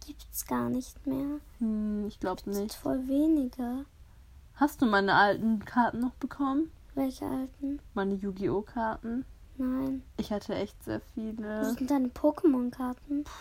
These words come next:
Speaker 2: keine Ahnung. Ja. Hm, was wollte ich dich noch fragen?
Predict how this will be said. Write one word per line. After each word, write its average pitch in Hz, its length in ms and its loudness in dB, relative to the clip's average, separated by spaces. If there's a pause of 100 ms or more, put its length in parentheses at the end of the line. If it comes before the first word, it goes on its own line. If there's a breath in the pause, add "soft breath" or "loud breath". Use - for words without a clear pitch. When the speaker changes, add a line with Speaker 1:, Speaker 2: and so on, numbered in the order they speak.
(300 loud breath)
Speaker 2:
keine 214 280 -2
Ahnung. 208 760 -2 (1600)
Ja. 208 320 -2 (800)
Hm, 202 640 0 (640)
was 220 240 -2
wollte 214 240 -6
ich - 60 -20
dich - 140 -12
noch 202 180 -6
fragen? 262 960 2